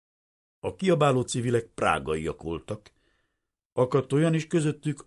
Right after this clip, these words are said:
akiket Vranáék ismertek a boltból. A tömeg botokkal, kövekkel és korbácsokkal ütlegelte az utca közepén vakon támolygó németeket vad szitkok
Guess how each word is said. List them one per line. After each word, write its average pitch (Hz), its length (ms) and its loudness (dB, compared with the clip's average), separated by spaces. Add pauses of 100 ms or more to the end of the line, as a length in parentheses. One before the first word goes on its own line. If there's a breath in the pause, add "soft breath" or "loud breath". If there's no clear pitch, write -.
akiket 127 520 -4
Vranáék 104 760 -2
ismertek 82 640 -8
a 151 60 -2
boltból. - 840 -8 (920)
A - 100 -6
tömeg 156 300 4
botokkal, 147 520 0
kövekkel 127 460 0
és 107 180 -4
korbácsokkal 71 840 -6
ütlegelte 67 580 -10
az 69 80 -8
utca 73 260 -14
közepén 71 500 -12
vakon 71 400 -12
támolygó 71 540 -8
németeket 90 800 -6 (240 loud breath)
vad 76 380 -4
szitkok - 600 -12